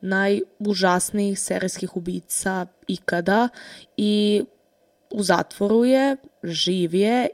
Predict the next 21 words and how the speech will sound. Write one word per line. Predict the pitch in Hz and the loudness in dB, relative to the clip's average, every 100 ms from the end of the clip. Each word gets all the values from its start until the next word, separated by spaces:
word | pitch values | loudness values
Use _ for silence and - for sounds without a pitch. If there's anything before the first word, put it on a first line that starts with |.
| - | -2
ima | 233 254 | 2 2
mogućnost | 285 220 214 214 226 - | 4 4 2 2 -2 2
uslovnog | 220 - 214 208 196 - | 0 2 0 0 -2 2
otpusta, | 175 - 180 170 - - - - | 2 2 -4 -2 -4 -6 -12 -16
što | - 240 | 0 2
znači | 269 302 320 | 6 6 6
da | 254 269 | 4 4
potencijalno | - 226 233 247 - 269 247 247 | 4 0 2 -2 2 4 4 2
može | 226 190 190 202 196 202 | 2 2 2 2 4 2
da | 170 175 180 | 2 0 0
izađe | 170 165 170 175 | -2 -4 -4 -2
iz | |
zatvora | 170 165 - 185 180 180 175 | -2 -4 -4 -4 -2 -2 -2
na | 170 160 156 - _ | -4 -6 -10 -14 _
uslovni | 165 - 185 | -6 -4 -2
otpust | 170 - 214 - | -4 -4 -6 -4
u | 202 | -4
nekom | 175 160 180 175 | -2 -4 -6 -6
trenutku, | 170 170 156 - - 226 - - - - | -4 -4 -6 -12 0 0 0 -14 -20 -14
što | - 247 | -2 2
je | 247 247 240 226 | 6 8 8 6